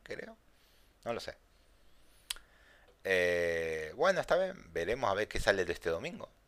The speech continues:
Vamos a ver. Y esto es un tema que lo vi en un video que,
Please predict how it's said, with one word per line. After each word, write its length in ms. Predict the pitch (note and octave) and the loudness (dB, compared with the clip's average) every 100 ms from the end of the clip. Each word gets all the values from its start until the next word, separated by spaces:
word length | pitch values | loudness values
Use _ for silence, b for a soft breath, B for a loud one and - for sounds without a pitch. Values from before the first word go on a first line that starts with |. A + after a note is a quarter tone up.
| _ _ | _ _
Vamos 180 | - - | -20 -14
a 20 | - | -10
ver. 160 | - - _ - B B B B B B B _ | -10 -12 _ -20 B B B B B B B _
Y 280 | B2+ B2+ C3 | -8 -6 -6
esto 340 | - D#3+ - F3 | 0 0 4 4
es 200 | D#3+ - | 4 0
un 120 | D#3+ | -2
tema 300 | - D3+ D#3+ | 4 4 4
que 480 | - B2 A2 G#2+ G2+ | 2 2 4 2 -2
lo 160 | G2 G2 | 0 2
vi 140 | B2+ | 2
en 60 | C3+ | 0
un 80 | |
video 340 | A2 G2 C#3 E3 | 0 0 0 0
que, 320 | - F2 D2 | -4 -6 -8